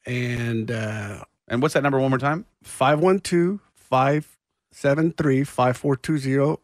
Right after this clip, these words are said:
Speaker 1: or Alfredo at A G credit consulting dot com.
Speaker 2: Okay.
Speaker 1: Just to let you guys know, that is how I got over eight hundred, was by using my credit cards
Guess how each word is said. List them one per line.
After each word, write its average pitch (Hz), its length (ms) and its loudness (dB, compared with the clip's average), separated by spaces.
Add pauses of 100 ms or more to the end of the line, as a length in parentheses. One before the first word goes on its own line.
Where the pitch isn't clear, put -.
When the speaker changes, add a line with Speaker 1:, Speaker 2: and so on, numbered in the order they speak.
Speaker 1:
or 135 380 2 (100)
Alfredo 139 720 0
at 120 220 -4
A 127 180 -4
G 131 220 -2
credit 117 400 -4
consulting 120 640 -4 (160)
dot - 240 -6
com. 107 380 -2
Speaker 2:
Okay. 147 280 -2 (520)
Speaker 1:
Just 175 280 0
to 190 60 0
let 175 240 0
you 143 60 0
guys 127 240 0
know, 139 260 -2 (240)
that 151 180 0
is 165 120 -2
how 147 180 0
I 143 100 0
got 135 240 -2 (220)
over 139 340 0
eight 131 180 0
hundred, 117 440 -2 (840)
was 120 600 -4 (220)
by 120 400 0 (220)
using 135 460 2 (120)
my 117 140 -4
credit - 320 -2
cards 113 520 -6